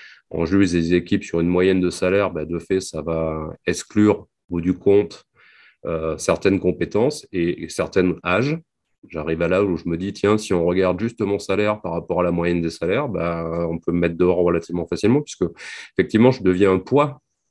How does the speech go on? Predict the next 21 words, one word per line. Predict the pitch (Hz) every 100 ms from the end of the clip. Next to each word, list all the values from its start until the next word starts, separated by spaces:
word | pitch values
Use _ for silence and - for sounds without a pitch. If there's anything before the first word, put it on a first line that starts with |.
| - - _ _ _ -
et |
non | 92 90
plus | -
une | 90
ressource. | 82 - 143 - - _ _ _ _ _ -
Je | - 87
deviens | 85
une | 90
dépense. | 90 87 98 151 - - _ - - - - -
Donc, | 98 -
toutes | 135
ces | - 143
questions-là | 135 135 127 127
me, | 120 95 90 90
m'interpellent. | 90 98 92 101 143 156 -
Et | 104
en | 104
plus, | 104 151 - 98
j'y | 90 98
vois, | 98 120 123 120
euh, | 95 92